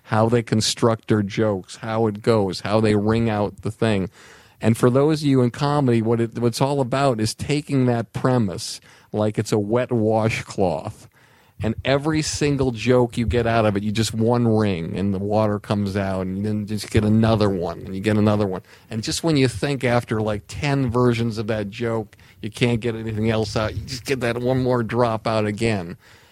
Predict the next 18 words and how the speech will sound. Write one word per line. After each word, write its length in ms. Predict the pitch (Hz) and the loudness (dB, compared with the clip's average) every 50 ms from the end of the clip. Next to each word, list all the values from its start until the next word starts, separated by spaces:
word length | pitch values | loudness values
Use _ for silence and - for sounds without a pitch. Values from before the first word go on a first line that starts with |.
| _ _ - | _ _ 0
And 140 | 120 131 | 2 2
it's 100 | 135 - - | 2 2 0
all 360 | - 127 131 139 156 170 165 | 0 0 2 2 2 4 2
about 400 | 165 151 123 127 123 127 127 120 | 2 2 2 2 2 0 0 2
your 140 | 117 113 110 | 0 0 0
content 760 | - - - - 147 147 147 151 135 - - 113 104 104 101 | -2 -4 -2 0 0 2 2 2 2 2 2 2 2 2 0
that's 200 | - 107 101 - | 0 -2 -2 0
gonna 240 | - - 117 110 110 | 0 0 0 0 0
get 260 | 107 110 113 107 - | 0 0 0 0 0
you 340 | 113 113 110 104 107 101 98 95 | 0 0 2 4 4 4 2 0
where 260 | 73 101 107 104 104 | 0 2 2 2 4
you 180 | 104 104 107 104 | 2 2 2 2
wanna 280 | 104 107 104 101 101 | 2 2 2 2 0
go. 280 | 104 104 123 123 110 104 | 0 0 2 2 2 2
And 120 | 110 110 | 0 0
I, 140 | 110 113 - - | -2 -2 -2 0
I 140 | 110 113 113 | 2 2 2
looked 460 | 113 117 135 165 175 - _ - - | 4 2 2 0 0 -2 _ -18 -20